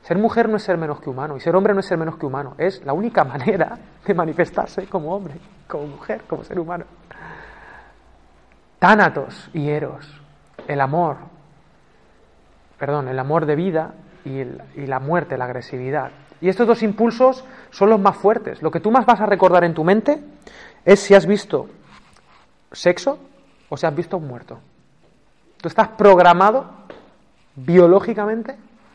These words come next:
para recordar esas dos cosas, que son las dos cosas más importantes. Am, hoy en día el, el no-, el noventa por ciento de los hombres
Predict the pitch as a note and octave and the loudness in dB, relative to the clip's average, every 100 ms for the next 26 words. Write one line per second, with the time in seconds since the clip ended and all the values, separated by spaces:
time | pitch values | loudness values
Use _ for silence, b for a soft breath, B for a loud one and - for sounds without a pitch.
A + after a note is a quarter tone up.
0 | _ _ D#3+ D3 D3 C#3+ D3 D3 D#3 C3+ | _ _ 0 0 -4 -4 -6 -6 -10 -10
1 | - C3 C3 - - C3+ D#3 C#3+ D3 E3+ | -14 -20 -20 -20 -18 -10 -8 -8 -8 -10
2 | D3+ B2+ C3+ D#3 - C#3 _ _ _ _ | -10 -14 -14 -16 -18 -20 _ _ _ _
3 | _ _ _ _ _ _ _ _ b b | _ _ _ _ _ _ _ _ b b
4 | b b b b _ - C3 C3 B2+ B2+ | b b b b _ -10 -10 -10 -18 _
5 | _ _ _ _ _ _ _ _ _ _ | _ _ _ _ _ _ _ _ _ _
6 | _ _ _ _ _ _ _ _ _ _ | _ _ _ _ _ _ _ _ _ _
7 | _ _ _ _ _ _ B B _ _ | _ _ _ _ _ _ B B _ _
8 | _ _ _ _ _ _ _ _ _ _ | _ _ _ _ _ _ _ _ _ _
9 | _ _ _ _ _ _ _ _ _ C#3+ | _ _ _ _ _ _ _ _ _ -4
10 | E3+ F3+ A3 G#3 D#3 D3+ - D3 D3 D#3+ | 0 8 8 8 4 -2 -4 -4 0 2
11 | F#3+ G#3+ G3+ G3+ F#3 F3+ F3 G3 E3 B2+ | 2 0 2 2 2 0 0 -4 -4 -8
12 | C3 - | -14 -20